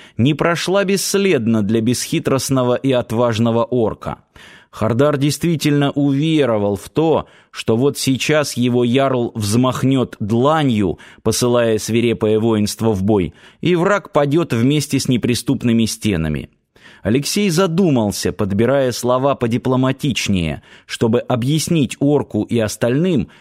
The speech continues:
что это не так просто сделать, как им сейчас кажется. Он даже открыл рот, решившись, когда его опередил вскрик Зура: «Смотрите! Там, у ворот цитадели!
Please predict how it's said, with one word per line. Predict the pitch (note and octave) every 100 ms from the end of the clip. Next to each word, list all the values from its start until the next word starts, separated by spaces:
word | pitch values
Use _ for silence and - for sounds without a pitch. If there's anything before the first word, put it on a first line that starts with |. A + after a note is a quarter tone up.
| _
что | - - B2
это | C#3 D3+
не | D3 D3+
так | - D#3+ -
просто | - E3 D3+ - D3+
сделать, | C#3 C#3 F3+ E3 G#2+ F2
как | - G#2+
им | A2 G2
сейчас | A2 - G#2 -
кажется. | C3+ G2+ E2+ - - - _ _ _ _
Он | - B2 C3+
даже | D#3 C#3+ E3
открыл | C#3 - - E3+ E3 D#3
рот, | F3 G#3 D3+ A2
решившись, | A2 A2 F3+ E3 - D3+ - - - -
когда | A#2 A2 B2+
его | B2+ C3 E3 C3
опередил | A#2+ B2+ C3 B2 D3+
вскрик | - - C#3+ C#3 A#2
Зура: | A#2 D3+ D3+ A#2 F#2+ - _ _ -
«Смотрите! | - A#2+ B2+ F3+ G#3 - C#3+ F#2 - _ _
Там, | - D3 F3 E3+ B2+ F2 _ -
у | B2
ворот | B2+ C#3+ F3 -
цитадели! | - E3 F3+ F3+ G3+ F#3 C#3 A#2 -